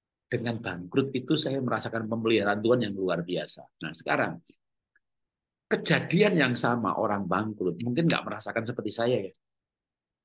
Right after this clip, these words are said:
Apa sih yang membedakan sebenarnya? Kalau saya bangkrut lalu saya mukanya sedih, stres itu. <laughs> Melukis juga hasilnya jelek kali. Atau malah nggak, nggak, nggak muncul, nggak muncul ide buat melukis.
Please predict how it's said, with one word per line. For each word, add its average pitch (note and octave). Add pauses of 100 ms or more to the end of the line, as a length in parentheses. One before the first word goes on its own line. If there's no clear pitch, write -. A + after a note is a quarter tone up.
(720)
Apa C3
sih C#3+
yang B2+
membedakan G#2
sebenarnya? F#2+ (720)
Kalau E3
saya F3
bangkrut C3+
lalu C#3+
saya C#3+
mukanya C3+
sedih, C3+
stres C3+
itu. A2 (720)
<laughs> -
Melukis D#3
juga C3
hasilnya C3+
jelek B2+
kali. B2 (360)
Atau C#3
malah C3+
nggak, C3+
nggak, C3+
nggak C3+
muncul, D3 (100)
nggak C#3
muncul D#3
ide D#3
buat F3
melukis. E3+